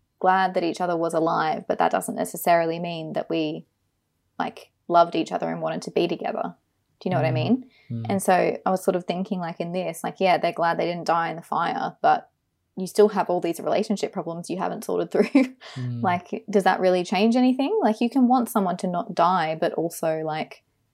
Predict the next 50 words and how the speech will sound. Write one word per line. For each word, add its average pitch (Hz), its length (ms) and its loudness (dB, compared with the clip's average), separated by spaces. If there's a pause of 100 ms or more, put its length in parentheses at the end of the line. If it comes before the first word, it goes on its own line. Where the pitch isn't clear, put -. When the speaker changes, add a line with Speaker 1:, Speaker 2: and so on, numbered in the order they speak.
(120)
Speaker 1:
not - 240 0
wanna 165 180 0
be - 180 -2
with - 220 -4
them. 202 320 -2 (1700)
I 254 100 2
don't 262 80 2
know. 165 320 0
It 220 100 2
just 294 180 0
seemed 302 220 -2
a 277 60 2
bit 220 300 4
like 190 200 -4
sort 190 160 -2
of 175 160 -2
a 170 400 -2
Deus 180 380 0
Ex - 180 -6
Machina 160 460 -6
thing - 300 -6
where 151 220 -2
it - 80 -6
was 175 160 -4
like, - 360 -6
"And 226 260 4
the 220 40 6
fire's 240 420 4
happened 185 520 -2
and 165 140 -6
they've 170 140 -4
saved 190 340 4
each - 180 -4
other 165 280 -4
and 160 160 -8
now 160 240 0
everything's 156 580 -4
Speaker 2:
Mm. - 40 -14
Speaker 1:
good." - 260 -4 (540)
But 202 100 -2
they 214 100 4
didn't 233 240 4
work 208 300 4
through 190 180 0
any 190 260 0
of 180 100 -2
the 170 80 -8
things 175 500 -4
that - 160 -6
he 180 420 -2